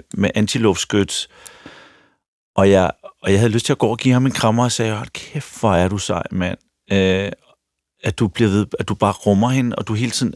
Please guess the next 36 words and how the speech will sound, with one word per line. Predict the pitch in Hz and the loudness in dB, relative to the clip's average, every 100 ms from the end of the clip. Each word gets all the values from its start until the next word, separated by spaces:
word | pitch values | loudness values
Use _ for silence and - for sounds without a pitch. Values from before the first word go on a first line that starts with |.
| - | -6
Altså, | 98 | -4
hvis | 98 92 | -4 -2
det | 120 | -2
ikke | 131 | 0
var | 127 | 0
for | 101 | 2
dig, | 90 90 | 2 2
så, | - 110 - | 0 -2 -4
så, | - 107 92 | -4 -2 -2
så | - 107 | -4 -2
var | 98 | -2
det | 98 | -4
eksploderet, | 92 - 85 107 - - | -8 -8 -8 -4 -4 -4
det | - | -6
der." | 64 - _ _ _ _ _ | -8 -10 _ _ _ _ _
Han | 113 | 2
holder, | 117 123 110 110 - | 4 4 2 0 -4
han | 104 113 120 | -2 0 0
får | - | 2
dem | 101 | 2
hele | 110 139 | 2 0
tiden | 131 113 | 0 -2
tilbage | 113 110 107 | 2 2 2
på | 117 | 0
skinnerne. | - 98 98 104 - - _ | -4 -2 -2 -4 -8 -20 _
Hun | - 135 | 0 4
vælter | 117 113 135 | 4 2 -2
toget, | - 120 - 123 - _ _ _ _ _ - | 0 -2 0 -4 -8 _ _ _ _ _ -6
og | 101 - | -4 0
det | |
er | 113 | 0
jo | 110 | 0
det | - 117 | -2 -2
samme, | 110 98 104 107 | 0 2 2 0
den | - 98 | -2 0
her | 104 101 | 2 0